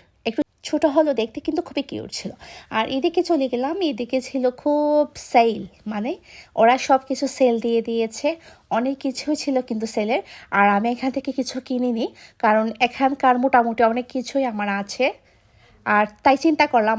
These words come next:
আর কিছু কিনবো না, আর বেশি কিছু কিনলে অনেক হয়ে যাবে আর কি, কোথায় রাখবো, রাখার তো এত জায়গাও নেই। তাই আর অনেক কিছু চিন্তা করে আমার কেনা হয়নি। এখানে যারা পছন্দ করেন তারা এখান থেকে এসে নিয়ে যেতে পারবেন। দেখতে দেখতে ব্লগের একদম শেষ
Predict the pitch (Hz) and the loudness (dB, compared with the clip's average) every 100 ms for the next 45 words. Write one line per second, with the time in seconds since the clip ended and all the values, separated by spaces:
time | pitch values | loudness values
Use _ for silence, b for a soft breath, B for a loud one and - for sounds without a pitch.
0 | 226 226 247 240 - 247 214 175 175 - | -2 -4 -6 -8 -6 -4 -4 -6 -8 -18
1 | b b - 208 202 233 - 285 294 - | b b -4 0 0 0 -4 -4 -4 -6
2 | 269 277 262 254 233 277 285 277 269 226 | -4 -2 0 2 2 2 0 0 2 2
3 | 202 202 185 190 - - - b b b | 2 0 -2 -2 -6 -12 -16 b b b
4 | b 269 - 285 262 196 175 185 190 b | b -4 2 4 6 4 0 -8 -10 b
5 | b - 220 247 262 240 240 208 208 196 | b -4 -2 -2 2 2 2 2 0 2
6 | 190 190 185 - B B B B 247 254 | 0 -2 -10 -16 B B B B 2 4
7 | 233 240 262 262 247 - 269 254 233 240 | 4 0 -2 -6 -12 -8 -6 -2 0 0
8 | 247 208 214 220 208 214 214 226 233 349 | 0 -2 -6 -6 -4 -4 -4 -6 -6 -8
9 | 508 b b - 208 233 233 233 220 214 | -10 b b -10 -8 -4 -4 0 0 0
10 | 220 208 202 - 247 262 254 247 339 415 | 0 -2 -4 -6 -6 -4 0 0 0 -4
11 | 240 196 202 226 226 240 233 - 233 202 | -4 -2 -4 -6 -8 -4 -4 -2 -4 -2
12 | 190 180 175 175 175 185 - 202 - b | -4 -6 -8 -10 -10 -12 -14 -16 -18 b
13 | b b - 302 285 - 285 277 269 254 | b b -4 0 2 2 0 2 2 2
14 | 262 254 262 262 262 | 4 0 0 -6 -6